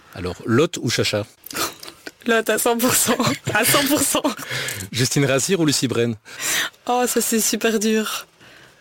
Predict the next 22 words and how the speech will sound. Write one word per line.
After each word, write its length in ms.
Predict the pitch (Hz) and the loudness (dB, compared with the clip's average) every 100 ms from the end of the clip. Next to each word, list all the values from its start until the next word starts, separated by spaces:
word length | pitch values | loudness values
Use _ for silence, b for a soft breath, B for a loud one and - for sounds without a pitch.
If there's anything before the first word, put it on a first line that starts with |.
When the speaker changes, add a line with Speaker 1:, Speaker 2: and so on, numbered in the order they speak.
| B B B _ _ - | B B B _ _ -4
Speaker 2:
Joker. 580 | 220 208 - 190 196 - - | -2 0 2 2 0 -6 -12
Vraiment, 320 | - 220 220 | -2 0 2
les 120 | 208 | 2
deux, 120 | 190 202 | 2 2
je 100 | 190 | 2
les 100 | 185 | 2
adore. 380 | 175 180 190 - | 2 -2 -4 -6
Speaker 1:
Alors, 160 | 95 | -4
peut-être 220 | - 113 | -2 -2
un 80 | 120 | 0
peu 100 | 110 | 0
moins 160 | 120 117 | 0 0
difficile. 440 | 110 113 - 147 170 | 0 -2 -2 -2 -2
Raoul 320 | 113 127 120 | 0 4 4
Eren 400 | 113 143 175 185 | 4 2 0 -4
ou 80 | 156 | 0
Marieke 360 | 123 120 131 131 | 2 2 2 0
Dijkstra, 400 | 117 117 - 135 | 0 0 0 0
votre 320 | 123 - 117 | -2 -2 -4
futur 500 | - 110 - 117 - | -4 -8 -6 -6 -4
coach 320 | 127 120 - | -2 0 0
à, 180 | 104 | -2